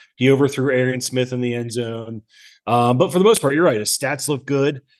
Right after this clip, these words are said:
Uh, I thought Mekhi Muse looked great, earning a start with Ladd McConkey out. Uh, Rod Burgundy, our freshman running back from San Diego, looked solid in his first game in Sanford Stadium. Um, you know, Brock was Brock, right? He was just, he's unstoppable.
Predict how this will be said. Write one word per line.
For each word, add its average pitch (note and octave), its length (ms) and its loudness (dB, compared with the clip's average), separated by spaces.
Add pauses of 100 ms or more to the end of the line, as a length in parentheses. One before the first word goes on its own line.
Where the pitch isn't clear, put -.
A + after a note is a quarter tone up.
(140)
Uh, A#2+ 280 0
I C#3 60 -4
thought D3+ 200 2
Mekhi C#3 420 0
Muse C#3+ 640 0
looked D3 340 -2
great, D3 380 0
earning C#3+ 260 -4
a C3+ 60 -4
start C#3 340 -4
with B2+ 100 -8
Ladd B2+ 220 -4
McConkey C3+ 520 -4
out. C3 320 -2 (400)
Uh, A#2+ 360 0
Rod C#3+ 400 0
Burgundy, D3 520 2
our B2+ 80 -4
freshman C3+ 440 -4
running C3+ 280 0
back C3+ 260 -4
from B2 100 -6
San C#3 300 -2
Diego, B2+ 560 0
looked C3 300 -2
solid B2+ 520 -2
in B2+ 120 -4
his A#2+ 200 -8
first C3 380 -4
game B2+ 260 0
in B2 80 -2
Sanford B2 380 -4
Stadium. A#2+ 500 0 (440)
Um, A2 500 0 (140)
you B2+ 100 2
know, A#2 80 2
Brock C3+ 400 2
was C#3+ 100 2
Brock, D3+ 380 2
right? C3 180 0
He C3 200 0
was C3 120 -4
just, E3+ 180 -8
he's C#3+ 200 -6 (140)
unstoppable. C3+ 1000 -4